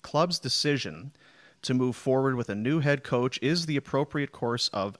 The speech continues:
action." So that is it. Mike Babcock out before running a practice or coaching a game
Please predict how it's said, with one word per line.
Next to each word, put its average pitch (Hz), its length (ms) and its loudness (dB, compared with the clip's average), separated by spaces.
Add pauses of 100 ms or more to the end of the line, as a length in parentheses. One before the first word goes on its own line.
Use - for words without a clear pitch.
action." - 500 -2 (1600)
So 127 240 4
that 151 500 8 (200)
is 151 240 4
it. - 380 6 (120)
Mike 135 260 2
Babcock 160 720 6
out 151 300 10
before 131 600 2 (280)
running 127 240 0
a 98 60 -4
practice 190 680 6
or 101 180 -2
coaching 107 440 -2
a 92 40 -14
game 180 600 4